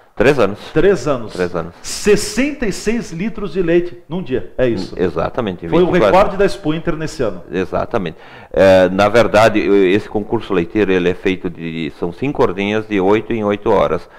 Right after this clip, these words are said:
Speaker 1: onde corta as duas maiores e valem as três menores. Então, se ca-, se acontecer, por acaso, acontece alguma coisa de a vaca não ruminar corretamente, não, ou uma questão de temperatura por determinada ho-,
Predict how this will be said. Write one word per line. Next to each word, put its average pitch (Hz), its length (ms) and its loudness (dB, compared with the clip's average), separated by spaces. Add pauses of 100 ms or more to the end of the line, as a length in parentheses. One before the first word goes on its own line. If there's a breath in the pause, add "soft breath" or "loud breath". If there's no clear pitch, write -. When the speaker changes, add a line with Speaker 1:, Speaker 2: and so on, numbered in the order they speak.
(180 loud breath)
Speaker 1:
onde 101 260 0
corta 127 500 2
as 117 120 2
duas 107 380 0
maiores 113 600 4
e 117 80 0
valem 98 440 2
as 101 160 -4
três 90 320 -4
menores. 90 520 -4 (460 loud breath)
Então, 110 340 0
se 110 200 -4
ca-, 101 180 0
se - 140 -4
acontecer, 101 360 -2
por 104 220 0
acaso, 98 300 2
acontece 95 440 -4
alguma 87 320 -4
coisa 82 400 0 (440 loud breath)
de 87 40 -2
a 90 80 4
vaca 85 560 2
não 90 320 -4
ruminar 87 440 -2
corretamente, 90 800 -2
não, 85 360 -6
ou 87 260 -2
uma 82 260 -4
questão 90 300 -6
de 87 80 -10
temperatura 87 640 -4
por 87 160 -4
determinada 87 600 -2
ho-, 80 180 2